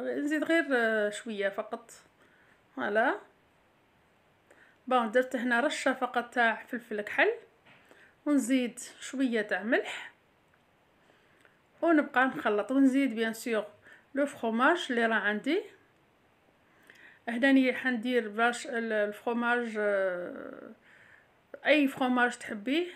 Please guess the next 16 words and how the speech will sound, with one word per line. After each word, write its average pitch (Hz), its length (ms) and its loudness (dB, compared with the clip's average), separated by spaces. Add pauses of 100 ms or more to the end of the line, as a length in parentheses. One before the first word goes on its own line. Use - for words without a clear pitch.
(140)
بلا 214 320 -2
ما 240 200 0
نذكروا 226 400 -4
الاسم، 254 360 -2 (520)
اي 269 120 2
فرomاج 240 440 -4
تحبيه، 262 360 -2
المهم 269 360 4
يكون 277 300 0
فرomاج 269 400 2
بلون. 202 260 -4 (240)
بون، 247 200 -2
هنا 247 120 2
درت 247 240 0
قطعتين 240 520 -4
كبار 214 440 -2